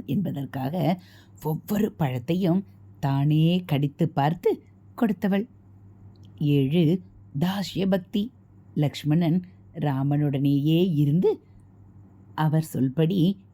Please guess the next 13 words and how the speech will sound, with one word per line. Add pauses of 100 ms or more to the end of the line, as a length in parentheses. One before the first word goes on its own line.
(120)
நடந்தவன். (960)
எட்டு (540)
சக்கிய
பக்தி. (760)
சுக்ரீவன் (380)
ராமனுடன் (260)
நட்பு
கொண்டவன். (800)
ஒன்பதாக (920)
ஆத்ம
நிவேதனம். (600)
ஜடாயு (520)
ராவணனிடமிருந்து